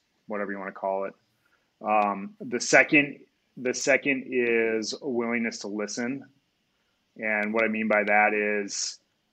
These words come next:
you know, in our business, we would ask questions first before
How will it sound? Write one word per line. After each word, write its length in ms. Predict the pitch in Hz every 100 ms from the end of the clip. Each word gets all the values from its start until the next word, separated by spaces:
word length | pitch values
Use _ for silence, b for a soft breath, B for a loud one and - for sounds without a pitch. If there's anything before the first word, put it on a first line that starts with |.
| _ _ _
you 220 | - 139
know, 160 | 113 110
in 80 |
our 160 | 113 131
business, 560 | 113 127 113 120 113 -
we 140 | 120
would 160 | 120 110
ask 420 | 107 107 - -
questions 600 | 123 110 - 113 104 104
first 440 | - 107 113 -
before 720 | - 104 - 101 104 104 101